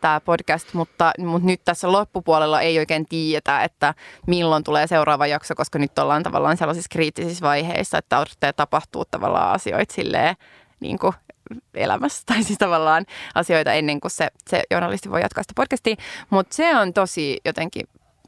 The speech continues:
se on niinku mielenkiintoinen, ja just jos, jos tota, tykkää, ää, true crime-jutuista, niin Teacher's Pet.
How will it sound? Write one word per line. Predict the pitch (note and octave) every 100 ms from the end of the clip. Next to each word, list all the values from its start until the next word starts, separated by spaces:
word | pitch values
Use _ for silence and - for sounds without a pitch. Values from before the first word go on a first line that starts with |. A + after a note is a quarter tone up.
| _ _ _
se | C4 F#3+
on | E4
niinku | G#4+ A#3+
mielenkiintoinen, | G3+ F#3+ F3+ F3+ E3+ D#3+ D#3 D3 C#3+ C#3+
ja |
just | D#3+ - -
jos, | G2+ - - -
jos | - -
tota, | - - G3 - - - - -
tykkää, | - - - - G3+ - -
ää, | C#2+ A#1 A#1+ -
true | - G1+
crime-jutuista, | - C2 D2+ - - - - - A3 - -
niin | G#3 F#3+ G#3+ A3 G#3
Teacher's | G#3 - G#3 - B3 -
Pet. | - - -